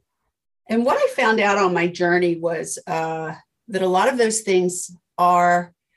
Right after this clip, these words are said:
instinctive. Okay, so again, I didn't have the internet, but I started visualizing and I started meditating. And, uh, one day when I was, uh,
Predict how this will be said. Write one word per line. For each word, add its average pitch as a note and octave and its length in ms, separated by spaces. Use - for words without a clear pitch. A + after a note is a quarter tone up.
instinctive. F#3 1040
Okay, F3+ 360
so F3+ 560
again, G3 400
I G3+ 80
didn't B3 320
have G#3 540
the F3 200
internet, E3 440
but G#3+ 100
I G#3+ 80
started A#3 540
visualizing F3 1120
and F3+ 140
I F#3 60
started A3 520
meditating. F3+ 880
And, F3+ 640
uh, F3+ 260
one G3+ 240
day G3+ 440
when F3+ 720
I F3+ 280
was, F3 500
uh, E3 320